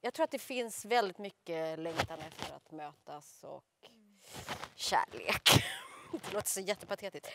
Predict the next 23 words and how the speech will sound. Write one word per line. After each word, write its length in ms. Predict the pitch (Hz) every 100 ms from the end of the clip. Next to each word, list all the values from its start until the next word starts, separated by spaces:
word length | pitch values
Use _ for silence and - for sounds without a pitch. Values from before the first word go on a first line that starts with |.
| -
Men, 180 | - 285 294 247
men 160 | 285
jag, 120 | 302 302
jag 200 | 233 285
hoppas 260 | 294 269
på 140 | - 247
en 240 | 226 226
ny 220 | 226 233
tid 380 | 220 - 196 156
när 200 | 156 160
vi, 400 | 160 165 160 160 - - - - - _ _ - -
ja, 260 | 208 170 233 -
med 160 | 247
nya 140 | 226 190
historier 560 | 196 - 262 208 165 180 - _ _ _ _ -
som 120 | 202
ska 160 | - 196
möta 340 | 190 180 -
den 120 | 180
här 200 | 175 165
tiden 360 | 170 - 220 180
som 180 | - 170
vi 160 | 160